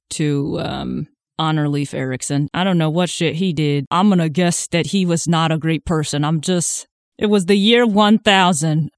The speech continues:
I'm sorry. A bunch of these explorers and settlers didn't have no business leaving their country, but they could get away with more, right? It would be harder for them to stay where they was at and be able to do the shit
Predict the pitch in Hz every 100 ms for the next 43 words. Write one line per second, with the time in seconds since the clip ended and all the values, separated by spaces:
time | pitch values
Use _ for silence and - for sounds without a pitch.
0 | _ 262 277 277 - 208 190 175 175 170
1 | _ - 190 226 285 247 247 240 214 -
2 | 220 220 220 190 170 185 214 196 196 185
3 | 175 170 190 202 180 175 175 160 180 170
4 | 165 170 - 180 170 165 160 151 156 165
5 | 151 - - 175 165 156 - 220 220 220
6 | 214 226 226 240 262 202 - 131 117 117
7 | 143 180 - _ _ _ 208 214 202 208
8 | 208 240 240 208 202 202 180 214 202 196
9 | 196 190 180 208 196 160 - _ _ _
10 | _ 202 202 190 196 185 170 143 214 185
11 | 156 - 339 285